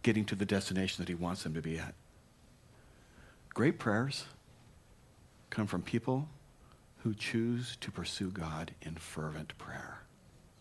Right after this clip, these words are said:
It's that simple. You and me. God's waiting to hear our,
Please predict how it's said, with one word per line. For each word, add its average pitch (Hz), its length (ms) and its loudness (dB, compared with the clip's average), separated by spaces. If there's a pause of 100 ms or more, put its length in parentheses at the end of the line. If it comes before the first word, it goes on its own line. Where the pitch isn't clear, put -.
(420)
It's - 120 -2
that 104 120 4
simple. - 300 0
You 151 160 12
and 139 80 10
me. 123 200 6 (1700)
God's 117 220 4
waiting 131 220 10
to 123 60 8
hear 113 280 8
our, 101 440 4